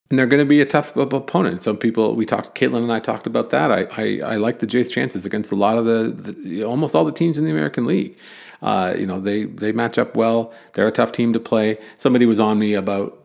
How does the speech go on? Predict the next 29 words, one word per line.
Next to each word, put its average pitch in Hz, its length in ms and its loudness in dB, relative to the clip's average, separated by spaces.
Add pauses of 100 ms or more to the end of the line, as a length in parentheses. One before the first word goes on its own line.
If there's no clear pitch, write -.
(100)
"Well, 110 380 -4
well, 131 320 2
they've 123 240 0
lost 135 240 0
the 131 60 -6
season 117 280 -4
series 151 300 2
to 87 100 2
all 98 100 6
those 92 180 -2
teams, 101 200 -2
so 104 60 0
how 107 120 0
could 107 160 -4
you 104 60 -4
say 107 180 0
they 104 120 0
should 101 160 -6
be 110 80 0
the 101 80 -2
favorite?" 101 400 0
I'm 101 80 -4
like, 120 140 -4
"Because 170 260 -2
they're 185 160 4
an 180 80 2
obviously 190 400 0
better 190 220 4
team." 214 360 2